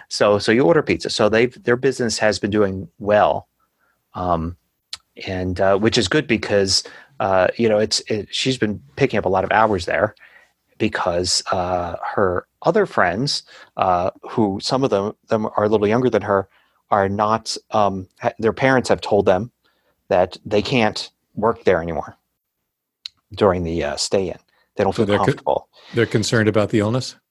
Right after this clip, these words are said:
Speaker 1: Yeah, and I think some of that, ha-, uh, some of those may, they may be more contact with older folks.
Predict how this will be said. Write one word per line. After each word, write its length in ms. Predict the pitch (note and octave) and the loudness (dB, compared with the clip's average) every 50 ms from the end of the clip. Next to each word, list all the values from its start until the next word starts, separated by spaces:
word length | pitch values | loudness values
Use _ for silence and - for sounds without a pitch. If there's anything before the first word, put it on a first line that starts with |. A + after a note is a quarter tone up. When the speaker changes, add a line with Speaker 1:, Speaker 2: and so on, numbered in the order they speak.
| _ _ - | _ _ -4
Speaker 1:
Yeah, 400 | D3+ D#3 D3 A#2+ G2+ F#2 F2+ - - | 0 2 2 4 4 2 2 0 0
and 160 | E3+ F3 F3 | 0 0 2
I 100 | E3+ F3 | 0 0
think 220 | F3 G#3+ G3 F3 | 0 0 0 0
some 380 | - - - - - F#3+ G3 G3+ | 0 0 0 2 2 2 2 2
of 120 | G3 C#3+ | 2 2
that, 200 | A2 G2+ F#2+ G2 | 2 0 0 2
ha-, 260 | A2+ A2+ G#2+ - - A#2 | 2 0 0 2 0 0
uh, 20 | |
some 360 | - - - - D#3+ D3+ D#3 | 0 -2 -2 0 0 2 2
of 140 | D#3+ D#3 C#3 | 0 0 2
those 420 | D3 C#3 C#3 C#3 C#3 C3+ C3 - - - | 2 2 4 4 2 2 0 -2 -2 0
may, 280 | B2+ A#2 A#2 A#2 A2+ | 2 4 4 2 2
they 360 | A2 - A#2 - - A2+ A#2 | 0 -4 -8 -2 0 0 2
may 180 | A2+ A2+ A#2 A2+ | 2 2 0 2
be 140 | A2 A#2+ G#2+ | 2 0 0
more 200 | F#2+ G#2 G2+ G2 | 2 2 0 0
contact 600 | - - A2 G#2 G#2+ - - G#2+ G2+ G2 - - - | 2 2 2 2 2 2 2 2 2 0 -2 -8 -6
with 360 | - G2 G2 F#2 F2 - _ _ | -2 -2 -2 -2 -4 -8 _ _
older 480 | - - G#2 G2 G2+ A2 G#2+ G#2+ A2 - _ _ _ _ _ _ | 0 0 0 2 4 4 2 2 0 -2 _ _ _ _ _ _
folks. 480 | - B2+ A#2 A#2+ B2+ - - - - | 0 2 2 2 0 -2 -8 -10 -10